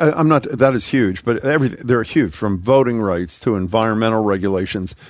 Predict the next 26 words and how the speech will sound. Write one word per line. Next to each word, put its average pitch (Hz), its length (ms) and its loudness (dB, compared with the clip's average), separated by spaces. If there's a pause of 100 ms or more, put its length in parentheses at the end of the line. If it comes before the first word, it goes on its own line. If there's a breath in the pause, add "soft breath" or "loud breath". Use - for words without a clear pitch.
(160 loud breath)
When 127 120 0
you 196 120 4
look 185 220 0
at 131 100 -2
that, 117 100 2
all 120 220 2
that's 101 120 -8
been 110 200 -2
decided 104 400 0
by 92 120 -2
five 98 320 -4
four, 95 300 -2
most 120 340 -2
immediately, 104 560 -2
as 80 100 -6
Senator 92 340 -4
Leahy 95 280 -2
was 90 160 -8
also 113 360 -2
saying, 87 420 -8 (500 loud breath)
the 120 120 2
Affordable 110 420 0
Care 135 240 0
Act, 92 260 -2
which 104 240 -8
Judge, 113 340 -2